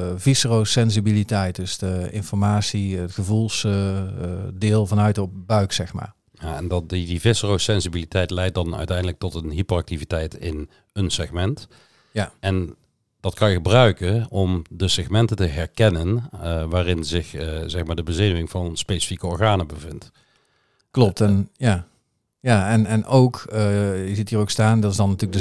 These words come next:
Speaker 1: zijhoorn.
Speaker 2: Ja.
Speaker 1: Maar ook via de voorhoorn, waar meer motorisch, eh, eh, efferentie, eh, komt uit een segment. Ga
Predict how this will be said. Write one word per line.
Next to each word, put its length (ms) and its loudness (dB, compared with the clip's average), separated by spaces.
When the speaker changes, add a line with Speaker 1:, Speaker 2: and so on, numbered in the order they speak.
Speaker 1:
zijhoorn. 500 4
Speaker 2:
Ja. 240 0
Speaker 1:
Maar 140 0
ook 160 2
via 160 2
de 100 0
voorhoorn, 720 4
waar 180 0
meer 180 4
motorisch, 760 0
eh, 280 -6
eh, 440 -10
efferentie, 840 -2
eh, 100 -4
komt 220 -2
uit 140 -2
een 100 -2
segment. 420 -2
Ga 100 -14